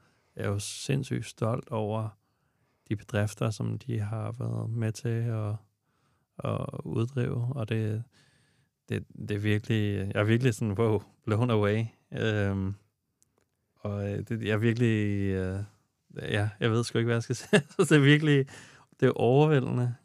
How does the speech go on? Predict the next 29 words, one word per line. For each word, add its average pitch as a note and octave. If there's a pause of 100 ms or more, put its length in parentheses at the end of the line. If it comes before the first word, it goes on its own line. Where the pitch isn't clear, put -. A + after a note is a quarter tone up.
(120)
øhm, G#2+
og -
jeg G#2
er G2+
virkelig, A2+
øh, G2
stolt A#2
af, A2+
at, A2+ (200)
øh, - (800)
alle G#2+
de A2+
her G#2+
mennesker G#2+
har G#2+
kunnet, G#2 (1200)
øh, B2
hjælpe G#2
til B2
i, D#3
på -
det A2
her A#2
lille A#2
projekt, -
som, A#2 (920)
som A2+
jeg G#2
startede. A#2+